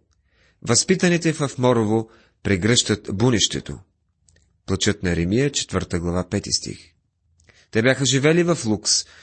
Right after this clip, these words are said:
имаха големи пазари, но сега рафтовете бяха празни.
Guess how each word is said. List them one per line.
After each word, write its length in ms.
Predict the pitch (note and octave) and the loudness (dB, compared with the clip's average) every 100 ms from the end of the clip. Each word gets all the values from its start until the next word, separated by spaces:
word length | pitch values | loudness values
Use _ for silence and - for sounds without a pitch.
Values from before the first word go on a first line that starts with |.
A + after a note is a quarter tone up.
| - | -4
имаха 320 | A2+ B2 A#2 | 0 0 0
големи 340 | A2+ B2 D3+ D#3+ | 0 2 2 2
пазари, 520 | E3 C#3 G2 A2 C3 - _ _ - | 2 4 2 0 -6 -12 _ _ -8
но 60 | A2+ | -2
сега 380 | D3 D3 D#3+ - | 2 2 2 0
рафтовете 560 | A2 G#2 - G#2+ A#2 A#2 | -2 -2 -2 -2 -2 -2
бяха 260 | G2 G#2 | -4 -4
празни. 480 | B2+ B2+ F2 C#2 - | -2 -2 -2 -8 -16